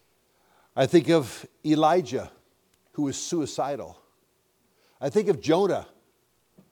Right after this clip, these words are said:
He ran from God. In college work, we call that direct disobedience. I think of Naomi. She was a widow. I think of Job,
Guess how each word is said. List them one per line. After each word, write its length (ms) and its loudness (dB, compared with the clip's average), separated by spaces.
He 160 -6
ran 380 -6
from 180 -10
God. 420 -12
In 120 -16
college 360 -2
work, 200 -4
we 80 -6
call 160 -4
that 180 -6
direct 300 -4
disobedience. 800 -10
I 100 -2
think 180 -2
of 60 -4
Naomi. 520 0
She 220 -8
was 140 0
a 60 -2
widow. 400 -4
I 120 -4
think 220 -2
of 120 -4
Job, 420 -2